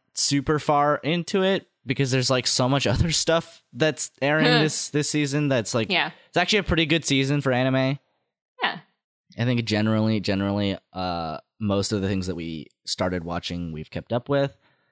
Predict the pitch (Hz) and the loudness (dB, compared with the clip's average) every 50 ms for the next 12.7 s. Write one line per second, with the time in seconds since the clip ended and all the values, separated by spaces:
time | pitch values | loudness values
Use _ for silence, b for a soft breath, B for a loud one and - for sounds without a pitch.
0 | _ - 269 294 330 359 427 480 - _ _ _ _ _ _ _ _ _ _ _ | _ -6 -4 -2 -2 -4 -4 -8 -12 _ _ _ _ _ _ _ _ _ _ _
1 | _ _ _ - - 208 240 220 143 104 92 - - 175 190 185 - - - - | _ _ _ -4 -2 0 2 2 2 2 0 0 0 0 0 0 0 -2 -2 -2
2 | - - - 165 180 190 190 185 185 185 185 175 147 143 170 175 165 160 180 185 | -2 -2 -2 0 0 2 2 2 2 2 2 2 2 2 2 0 0 0 0 0
3 | 175 190 - - 170 156 147 143 135 135 - 139 131 123 120 120 120 120 135 143 | 0 -2 0 0 0 0 0 0 0 -2 0 0 0 2 2 2 2 2 0 0
4 | 160 165 160 - - - 117 127 127 127 127 - - 143 135 131 139 143 147 147 | -2 -2 -4 -6 -6 -2 -2 0 0 0 -2 -4 -4 0 0 2 2 2 2 2
5 | 143 143 - - _ - - - - - 151 135 - 147 139 135 135 135 131 131 | 0 0 -2 -6 _ -8 -6 -4 -2 0 -2 -2 0 0 0 2 2 2 2 2
6 | 131 127 123 - _ _ _ _ - - 57 50 50 50 50 53 60 - _ _ | 2 2 0 -2 _ _ _ _ -20 -18 -18 -16 -16 -18 -20 -20 -20 -20 _ _
7 | _ _ _ _ _ _ - - 131 143 131 117 107 - 107 90 90 95 123 135 | _ _ _ _ _ _ -8 -4 0 2 2 2 2 0 -2 -2 -2 -4 -2 -2
8 | 185 - - 180 165 202 220 240 233 226 202 151 - - - - 113 110 110 120 | -2 0 0 0 0 0 0 0 0 0 0 0 0 -2 -2 -2 -2 0 0 0
9 | 127 139 139 143 147 - - - _ _ _ - 110 107 - - - 110 113 120 | 0 0 0 0 -2 -6 -12 -20 _ _ _ -8 -8 -6 -4 -2 0 0 2 0
10 | 117 - 131 120 117 113 110 107 - 208 202 202 208 214 214 208 202 196 175 143 | 0 0 0 2 2 2 2 2 2 2 2 2 2 2 2 2 2 2 0 -2
11 | - - - - 151 233 - 190 185 180 170 - 156 147 143 147 - - - - | -4 -4 -2 2 2 2 2 4 4 4 4 2 0 0 0 0 0 0 -2 -4
12 | - - _ _ _ _ - 170 208 196 123 104 98 | -8 -12 _ _ _ _ -4 0 2 2 2 2 0